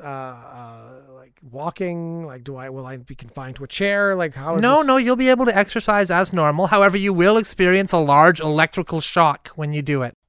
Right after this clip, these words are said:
Speaker 1: Okay, so any, any physical exertion
Speaker 2: Uh, n-, well,
Speaker 1: shock.
Speaker 2: well, yes, but I'd like, like to stress that the masturbation shock is a little bit different than the,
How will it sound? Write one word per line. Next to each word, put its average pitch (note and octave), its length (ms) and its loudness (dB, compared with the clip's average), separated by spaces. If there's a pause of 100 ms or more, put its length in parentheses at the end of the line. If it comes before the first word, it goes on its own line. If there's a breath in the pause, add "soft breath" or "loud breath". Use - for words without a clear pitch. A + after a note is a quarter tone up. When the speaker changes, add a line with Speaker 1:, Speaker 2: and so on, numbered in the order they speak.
(200)
Speaker 1:
Okay, D3 260 -12
so D3+ 140 -12
any, G#3 380 -2 (100)
any G#3+ 240 0
physical F3+ 720 -2
exertion D3+ 580 -8 (520)
Speaker 2:
Uh, B3+ 240 2
n-, A#3 440 -2
well, A#3 300 4
Speaker 1:
shock. - 180 -20 (300)
Speaker 2:
well, C4 200 4
yes, F#3+ 360 4
but F#3+ 220 2
I'd G#3 160 4
like, A#3 180 0
like A3+ 160 0
to G#3+ 80 -2
stress F3+ 320 0
that F#3 120 -8
the F3 60 -2
masturbation F#3+ 680 2
shock D#3+ 360 2
is C#3+ 120 -4
a C#3+ 40 -6
little E3 220 -2
bit G3 180 -2
different F3 440 2
than D3+ 260 -2
the, C#3+ 440 -2